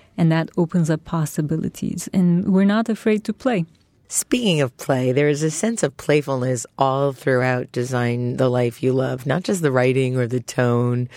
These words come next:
Speaker 2: but even in your illustration style. How intentional was this, or is it just your natural style?
Speaker 1: It was my natural style, but it was also intentional. It took me three years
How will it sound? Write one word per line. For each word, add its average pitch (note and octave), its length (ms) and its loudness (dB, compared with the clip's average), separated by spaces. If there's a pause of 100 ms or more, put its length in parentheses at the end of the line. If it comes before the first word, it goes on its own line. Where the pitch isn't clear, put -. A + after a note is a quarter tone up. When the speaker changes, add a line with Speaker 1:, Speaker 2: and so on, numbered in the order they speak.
(420)
Speaker 2:
but D3 220 2
even G3 240 0
in D#3+ 160 0
your D3 120 2
illustration C#3 800 0
style. - 500 -6 (240)
How G#3+ 180 0
intentional G3 560 -2
was C3 220 2
this, B2+ 220 -2
or C3+ 140 4
is B2+ 120 -2
it C3 100 0
just - 280 -2
your B2+ 180 2
natural B2 400 -4
style? - 640 -6 (280)
Speaker 1:
It A#3+ 80 4
was A#3 180 2
my A3+ 300 2
natural A3+ 540 0
style, A3 380 0
but G3+ 140 2
it G3+ 60 0
was G3+ 160 2
also G3+ 260 2
intentional. G3 640 2
It - 160 -8
took - 220 -4
me G3+ 100 4
three - 320 0
years G3+ 500 2